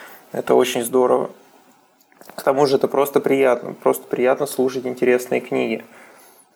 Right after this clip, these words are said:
Так вот, э, когда я начал их слушать, я для себя понял, что я буквально за год послушал огромное количество всего того, что я хотел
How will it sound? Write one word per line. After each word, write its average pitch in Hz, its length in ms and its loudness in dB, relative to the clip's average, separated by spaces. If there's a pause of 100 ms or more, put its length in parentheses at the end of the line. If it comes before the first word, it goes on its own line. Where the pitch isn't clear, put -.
(280)
Так 135 160 0
вот, 185 300 0
э, 131 500 2 (340)
когда 139 300 -2
я 160 80 2
начал 160 280 2
их 156 80 -4
слушать, 220 560 0
я 147 280 2
для 143 140 -4
себя 147 240 -2
понял, 175 420 0
что - 360 -2
я 147 180 2
буквально 143 540 2
за 139 360 0
год 165 280 -2
послушал 139 760 -2 (800)
огромное 151 440 0
количество 139 460 -2
всего 135 320 0
того, 139 460 0
что - 200 -2
я 131 160 2
хотел 139 360 0